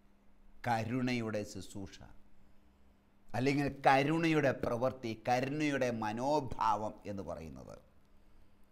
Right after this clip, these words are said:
ഞാനും കുറേ വർഷങ്ങൾ പത്തും എഴുപതും എൺപതും ചോറും പൊതികൾ കെട്ടി എൻ്റെ വീട്ടിൽ നിന്ന് കോട്ടയം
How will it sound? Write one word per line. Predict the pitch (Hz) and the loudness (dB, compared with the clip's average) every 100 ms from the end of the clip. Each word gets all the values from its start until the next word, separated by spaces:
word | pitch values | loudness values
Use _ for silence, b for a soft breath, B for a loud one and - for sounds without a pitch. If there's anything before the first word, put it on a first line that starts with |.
| - - | -16 -6
ഞാനും | 110 123 123 120 110 - - | -2 0 2 0 -2 -12 -8
കുറേ | 113 131 143 147 135 | -2 2 4 4 4
വർഷങ്ങൾ | 135 - 160 143 123 - - - - - _ - - - - - - - | 2 2 2 2 0 -2 -14 -20 -20 -20 _ -20 -20 -20 -20 -20 -18 -2
പത്തും | 117 120 139 135 135 | -2 0 0 2 4
എഴുപതും | 135 147 143 139 143 139 | 4 4 2 2 2 4
എൺപതും | 143 160 170 156 160 151 - - | 4 4 2 4 2 -2 -6 2
ചോറും | 165 175 190 196 185 151 | 6 8 8 6 2 2
പൊതികൾ | 160 165 151 110 - - - - _ _ _ - - - - - | 2 6 6 4 -2 -16 -20 -20 _ _ _ -20 -20 -20 -18 2
കെട്ടി | 170 175 - 208 135 107 - - - - 104 | 4 4 8 8 8 0 -12 -20 -20 -8 -2
എൻ്റെ | 117 120 | 2 2
വീട്ടിൽ | 120 123 120 117 | 0 -2 -2 -2
നിന്ന് | 120 107 104 82 - - - - _ - - - - - - | -2 -2 -4 -6 -14 -20 -20 -20 _ -20 -20 -20 -20 -12 0
കോട്ടയം | 117 120 127 120 | 0 2 0 2